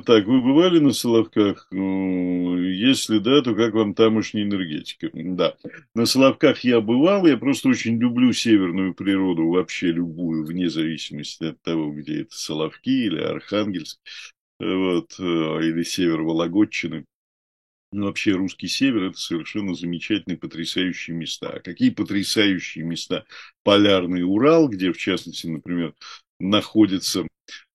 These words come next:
э, полярная сова, колония такая известная довольно, и полярный медведь,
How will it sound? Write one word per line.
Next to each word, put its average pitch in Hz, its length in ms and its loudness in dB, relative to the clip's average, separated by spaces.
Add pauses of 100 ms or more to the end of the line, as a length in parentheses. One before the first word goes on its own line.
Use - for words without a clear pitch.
(100)
э, 85 1400 0
полярная 92 540 2
сова, 98 460 2
колония 85 600 -4
такая 76 500 -8 (160)
известная 85 680 -4
довольно, 78 460 -2
и 78 80 -8
полярный 85 520 -2
медведь, 85 540 -2